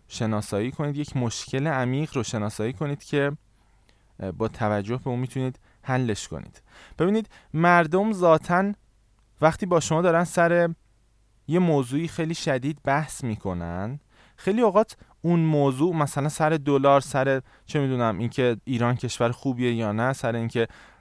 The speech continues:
اه، فلان ماشین برند خوبیه یا نه، وقتی سر اینها بحث می‌کنن، مردم فقط در حال بحث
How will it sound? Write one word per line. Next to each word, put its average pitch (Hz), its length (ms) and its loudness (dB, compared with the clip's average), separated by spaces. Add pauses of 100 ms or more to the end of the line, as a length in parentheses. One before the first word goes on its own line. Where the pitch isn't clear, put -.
(200)
اه، 107 180 -2
فلان 139 600 0 (500)
ماشین 135 440 0
برند 139 360 2
خوبیه 147 420 -2
یا 120 140 0
نه، 117 160 0
وقتی 196 320 -2
سر 208 140 0
اینها 185 180 0
بحث 143 320 0
می‌کنن، 139 400 -2 (480)
مردم 165 340 0
فقط 196 420 -4
در 151 220 2
حال 139 320 -2
بحث 139 400 -4